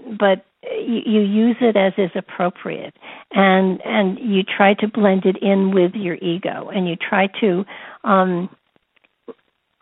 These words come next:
ease your ego out of a lot of places where it doesn't belong. And you find that there is a greater flow to your life. Now, meditation is a form of creativity.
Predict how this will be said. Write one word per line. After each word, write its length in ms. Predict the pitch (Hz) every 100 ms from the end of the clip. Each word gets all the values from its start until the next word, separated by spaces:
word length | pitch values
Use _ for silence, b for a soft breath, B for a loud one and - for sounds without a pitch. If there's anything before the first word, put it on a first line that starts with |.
| _ _ _ _ -
ease 220 | 247 226 -
your 140 | 220 -
ego 380 | 214 226 190 190 -
out 260 | 185 202
of 180 | - 190
a 60 | 175
lot 300 | 180 170 175
of 120 | 175
places 380 | - 190 - 175 -
where 160 | 156
it 140 | 151 -
doesn't 380 | 175 175 160 -
belong. 520 | 156 160 160 - - _ B B B -
And 200 | 214 233
you 80 | 240 254
find 260 | 262 254
that 120 | 226 -
there 200 | 214 208
is 80 | 196
a 60 | 202
greater 380 | - 190 196 - -
flow 300 | 214 196 185 -
to 60 | 196
your 200 | 165 170
life. 300 | 156 143 156 - B B B _
Now, 340 | 226 220 196 - _
meditation 760 | 214 233 277 - 220 220 233 214
is 160 | 214 214
a 180 | 226 -
form 200 | 214 226
of 80 | 226
creativity. 840 | - 233 226 - 262 254 214 -